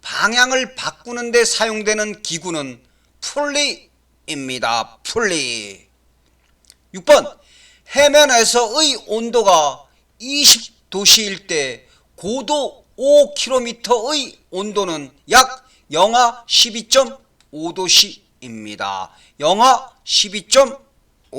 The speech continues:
도씨. 칠 번, 자이로를 이용하는 계기는 선해 경사계입니다. 선해 경사계.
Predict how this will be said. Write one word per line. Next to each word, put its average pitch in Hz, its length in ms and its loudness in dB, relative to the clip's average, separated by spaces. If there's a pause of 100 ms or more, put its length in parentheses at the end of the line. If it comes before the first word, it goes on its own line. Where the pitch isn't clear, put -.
(120)
도씨. 104 840 -4 (1400)
칠 - 180 -4
번, 269 260 4 (680)
자이로를 262 960 2
이용하는 233 640 0
계기는 165 680 -6 (100)
선해 254 880 -4
경사계입니다. 147 1700 -8 (180)
선해 254 720 0 (340)
경사계. 107 880 -8